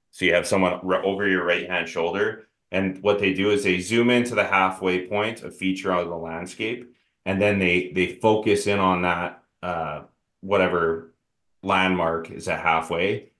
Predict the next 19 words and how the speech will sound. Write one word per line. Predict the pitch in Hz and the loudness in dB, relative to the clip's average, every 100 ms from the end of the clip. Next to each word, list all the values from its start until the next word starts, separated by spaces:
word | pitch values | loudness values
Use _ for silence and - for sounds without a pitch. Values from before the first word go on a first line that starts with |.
| - | -4
And | 95 | 0
then | 98 98 | 2 4
you, | 92 90 85 82 | 4 4 2 -2
you | 90 | -2
have | 95 107 | 0 2
that | 110 - | 2 2
focus, | 104 104 117 90 | 2 2 -2 -4
you | 87 | -2
leave | 101 | 0
that | 101 87 | 2 2
focus, | 98 101 120 120 - _ _ | 0 0 -2 -4 -12 _ _
and | 92 92 | -4 0
then | 92 | 2
you | 90 87 82 _ _ _ | 2 -2 -10 _ _ _
plane | 107 101 92 | 0 2 4
up | 95 104 - | 2 0 -2
to | 92 | 0
your | 82 | 0
target, | - 90 95 110 143 - | 0 2 2 2 0 -4